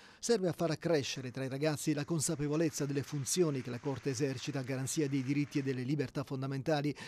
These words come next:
a far comprendere loro l'incidenza della giurisprudenza costituzionale nella vita delle persone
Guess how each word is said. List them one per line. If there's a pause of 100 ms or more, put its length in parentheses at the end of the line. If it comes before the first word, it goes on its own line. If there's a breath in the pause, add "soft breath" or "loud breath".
(120)
a
far
comprendere
loro
l'incidenza
della
giurisprudenza
costituzionale
nella
vita
delle
persone